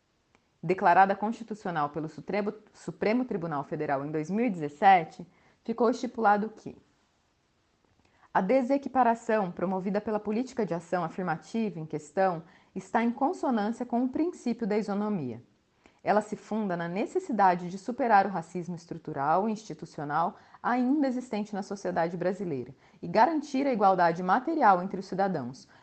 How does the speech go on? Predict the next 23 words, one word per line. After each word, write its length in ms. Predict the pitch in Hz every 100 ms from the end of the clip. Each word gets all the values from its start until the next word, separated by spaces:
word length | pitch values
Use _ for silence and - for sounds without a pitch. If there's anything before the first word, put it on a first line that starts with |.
| _
por 120 | 190
meio 280 | 180 180 190
de 120 | 170
distribuição 680 | 156 - 208 196 196 - 151
mais 300 | 160 190 247
equitativa 680 | 254 233 165 - 226 285
de 100 | 220
bens 220 | 185 160 165
sociais 680 | 156 - 147 156 202 - - _
e 80 | -
da 140 | 190 190
promoção 680 | 240 330 359 330 - 226
do 60 | 240
reconhecimento 680 | 226 262 302 285 233 208 196
da 80 | 190
população 520 | 202 202 190 196 190
afrodescendente. 920 | 160 175 165 165 185 165 113 131 - _ _ _ _ _ _ _ _ _ _ _ - _ _ _ _
O 80 | -
racismo 600 | 202 160 - 233 190 175
assume 340 | 269 269 233 233
diversas 720 | 208 196 226 240 - 240 233
dimensões 560 | 196 180 180 180 170 165
num, 220 | 160